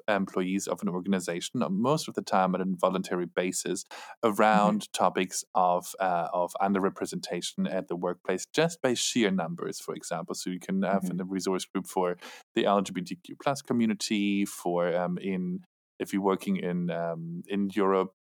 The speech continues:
Speaker 1: uh, for example, especially in corporate, uh, you will talk about more so, um, you know, ethnic minorities, be, be they, um, religiously oriented, um, or, um,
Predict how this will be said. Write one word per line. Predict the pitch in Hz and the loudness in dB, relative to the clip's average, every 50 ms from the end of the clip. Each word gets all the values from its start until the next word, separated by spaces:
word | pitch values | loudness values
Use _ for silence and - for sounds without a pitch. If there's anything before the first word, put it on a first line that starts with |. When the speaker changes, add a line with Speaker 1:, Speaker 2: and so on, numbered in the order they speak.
| - - - | -16 -4 -2
Speaker 1:
uh, | 101 95 | 0 0
for | 92 - - 90 | 0 0 -2 -2
example, | 87 85 - - 90 87 92 98 | -2 -2 -2 0 0 0 0 -2
especially | 92 - - 98 - - 98 87 | -4 -2 -2 -2 -2 -2 -4 -4
in | 87 90 | -4 -6
corporate, | - - 98 90 - - 98 87 87 - | -4 -2 -2 -2 -2 0 -2 -4 -2 -2
uh, | 87 87 | -2 -4
you | 90 92 98 92 | -4 -4 -4 -2
will | 92 90 90 85 | -2 -2 -2 -2
talk | - - 95 92 - 92 | 2 2 2 2 2 -2
about | 95 87 87 87 87 87 87 - _ _ - - - _ _ - | -4 -4 -2 -2 -2 -4 -6 -8 _ _ -20 -20 -20 _ _ -2
more | 101 95 90 90 87 | 0 2 2 2 0
so, | - - - - 87 85 85 85 87 - | -2 -4 -2 0 0 0 0 -2 -2 -4
um, | - 87 85 85 82 82 82 - - | -4 -2 -2 -2 -2 -4 -6 -10 -10
you | 87 92 | -10 -6
know, | 90 87 - - - - _ _ _ _ _ - | -6 -4 -6 -6 -8 -10 _ _ _ _ _ -2
ethnic | - - - - 107 98 107 | -2 -2 0 -2 -2 0 2
minorities, | 101 101 104 98 95 98 95 - - 101 95 92 92 - - | 2 4 4 4 4 2 2 -2 -4 -2 -2 -2 -2 -4 -6
be, | - 90 92 87 90 | -6 -4 -4 -4 -2
be | 95 | -2
they, | 92 92 87 87 | 0 0 0 0
um, | 87 87 90 90 87 87 87 87 87 85 - - | 0 -2 -2 -2 -2 -2 -2 -4 -4 -6 -6 -6
religiously | 92 95 101 98 - 95 - - 92 92 | -2 -2 -2 -2 -4 -6 -4 -2 -2 -2
oriented, | 92 92 92 90 90 90 - - 92 87 87 - - _ _ _ _ _ _ _ - _ - | 0 0 -2 -2 -2 -4 -6 -6 -6 -6 -6 -10 -16 _ _ _ _ _ _ _ -18 _ -2
um, | 95 90 87 85 85 87 - _ - | 0 0 0 0 -2 -4 -6 _ -4
or, | 101 101 95 95 90 87 87 85 90 | -2 0 2 2 2 2 2 0 -2
um, | 90 87 85 85 85 85 | -2 -4 -4 -6 -6 -8